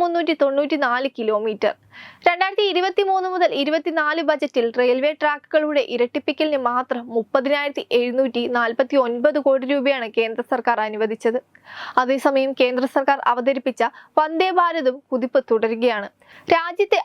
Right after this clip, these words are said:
ആദ്യത്തെ വന്ദേ ഭാരത് സ്ലീപ്പർ ട്രെയിൻ സ്വാതന്ത്ര്യ ദിനത്തിൽ സർവീസ് ആരംഭിക്കുമെന്ന് കഴിഞ്ഞ ദിവസം റിപ്പോർട്ട് വന്നിരുന്നു. ദില്ലി,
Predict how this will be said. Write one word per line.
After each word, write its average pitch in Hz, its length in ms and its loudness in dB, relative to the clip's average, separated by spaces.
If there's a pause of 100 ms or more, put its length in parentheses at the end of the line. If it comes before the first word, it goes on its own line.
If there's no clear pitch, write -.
(140)
ആദ്യത്തെ 302 320 0 (100)
വന്ദേ 247 360 0
ഭാരത് 302 280 -2
സ്ലീപ്പർ 269 420 -2
ട്രെയിൻ 233 200 0 (120)
സ്വാതന്ത്ര്യ 269 600 0
ദിനത്തിൽ 277 280 -2 (120)
സർവീസ് 254 420 -2 (160)
ആരംഭിക്കുമെന്ന് 262 640 -2 (100)
കഴിഞ്ഞ 226 320 0
ദിവസം 269 240 -2 (120)
റിപ്പോർട്ട് 220 440 0
വന്നിരുന്നു. 220 360 -4 (440)
ദില്ലി, 247 280 2